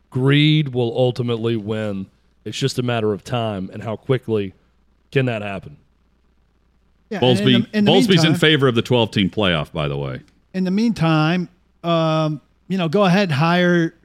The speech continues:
Speaker 2: these great coaches that you're spending a fortune on to get your teams as good as they can be to get them in the playoffs.
Speaker 3: Hit us up on Twitter at Outkick three sixty. We'll continue the discussion of the college coaching movement and look at it from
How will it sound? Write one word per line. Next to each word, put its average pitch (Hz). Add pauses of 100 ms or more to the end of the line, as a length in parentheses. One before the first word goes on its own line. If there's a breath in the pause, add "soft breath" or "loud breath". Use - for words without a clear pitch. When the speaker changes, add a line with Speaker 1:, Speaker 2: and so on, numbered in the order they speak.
(140)
Speaker 2:
these 151
great 165
coaches 170
that 156
you're 143
spending 156
a -
fortune 160
on 147
to -
get 147
your 156
teams 160
as 139
good 151
as 139
they 151
can 147
be 160
to 143
get 143
them 160
in 156
the 147
playoffs. 147 (680)
Speaker 3:
Hit 175
us 170
up 165
on 156
Twitter 170
at 147
Outkick 147
three 147
sixty. 147
We'll 143
continue 151
the 131
discussion 135
of 120
the 113
college 131
coaching 131
movement 120 (640)
and 131 (320)
look 196
at 180
it 165
from 139